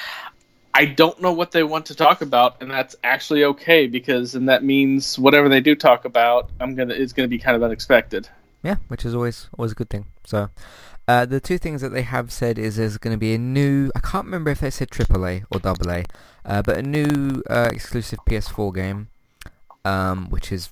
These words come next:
Speaker 2: sounds very interesting. And they're gonna
Speaker 1: Mm-hmm.
Speaker 2: be talking about Medieval,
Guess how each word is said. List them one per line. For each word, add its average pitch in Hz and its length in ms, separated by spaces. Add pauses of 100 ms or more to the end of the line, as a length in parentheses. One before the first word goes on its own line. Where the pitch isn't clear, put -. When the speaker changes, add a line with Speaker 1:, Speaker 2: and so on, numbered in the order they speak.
(120)
Speaker 2:
sounds 85 320
very 85 200
interesting. 117 380 (240)
And 107 340
they're 110 140
gonna 117 140
Speaker 1:
Mm-hmm. 101 80
Speaker 2:
be 104 100
talking 104 240
about 98 180
Medieval, 87 720